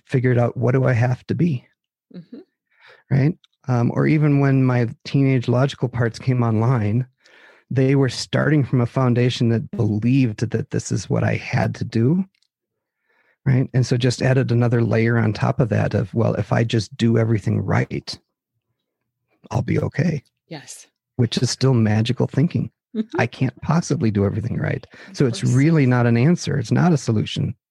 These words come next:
Speaker 2: Yes. Yes,
Speaker 1: But
Speaker 2: yes, yes.
Speaker 1: my nervous system believed it.
Speaker 2: Yep.
Speaker 1: Right? And acted from that.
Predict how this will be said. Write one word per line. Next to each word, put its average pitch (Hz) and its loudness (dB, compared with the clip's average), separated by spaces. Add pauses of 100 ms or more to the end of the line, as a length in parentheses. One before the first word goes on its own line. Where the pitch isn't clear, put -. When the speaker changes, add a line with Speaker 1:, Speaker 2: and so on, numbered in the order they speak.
Speaker 2:
Yes. 202 -8 (1080)
Yes, 208 -4
Speaker 1:
But 123 0
Speaker 2:
yes, - -2
yes. 107 2
Speaker 1:
my 120 4
nervous 147 2
system 113 0
believed 107 0
it. - 2 (340)
Speaker 2:
Yep. - -8 (640)
Speaker 1:
Right? 120 2
And 147 4
acted 156 0
from 113 -8
that. 101 -4